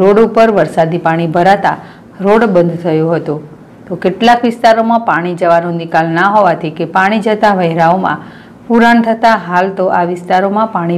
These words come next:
ભરાઈ રહેતા સોસાયટીના રહીશોને મુશ્કેલીઓનો સામનો કરવો પડ્યો હતો.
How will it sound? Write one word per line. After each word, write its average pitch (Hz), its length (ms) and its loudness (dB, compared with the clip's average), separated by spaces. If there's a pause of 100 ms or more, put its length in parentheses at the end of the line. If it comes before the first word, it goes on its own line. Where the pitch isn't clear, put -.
ભરાઈ 170 280 0
રહેતા 196 300 0 (560)
સોસાયટીના 233 680 2
રહીશોને 180 420 -2 (140)
મુશ્કેલીઓનો 202 600 -4 (100)
સામનો 160 420 0
કરવો 160 240 2 (100)
પડ્યો 160 280 2
હતો. 170 200 -2